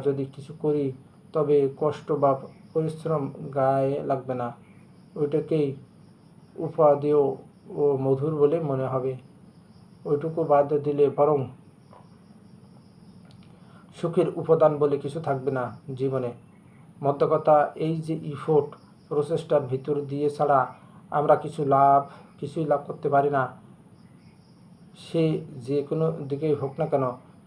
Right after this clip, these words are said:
শরীর বাড়াতে গেলে যথাবিধি এক্সারসাইজ, ব্যায়াম করতে হয়। শক্তি বাড়াতে গেলে বিহিত রকমের শক্তি ক্ষয় করলেই তা সম্ভব। রিফি-,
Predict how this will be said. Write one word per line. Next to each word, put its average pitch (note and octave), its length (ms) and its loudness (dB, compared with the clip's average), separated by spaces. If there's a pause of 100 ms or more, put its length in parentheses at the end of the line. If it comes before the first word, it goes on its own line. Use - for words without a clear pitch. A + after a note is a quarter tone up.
(120)
শরীর D3 340 0 (600)
বাড়াতে D3 680 2
গেলে D3+ 400 -2 (1800)
যথাবিধি D#3+ 580 2 (280)
এক্সারসাইজ, D3 440 2
ব্যায়াম C#3 220 2
করতে D3 340 -2
হয়। D3 300 0 (520)
শক্তি D3+ 300 -2
বাড়াতে C#3+ 300 4
গেলে D3+ 200 2
বিহিত D3 640 -2 (1080)
রকমের D#3 600 2
শক্তি D3+ 500 -8
ক্ষয় C#3+ 360 0
করলেই C#3+ 520 0 (380)
তা D3 100 -4
সম্ভব। D3 520 0 (1800)
রিফি-, F3 640 0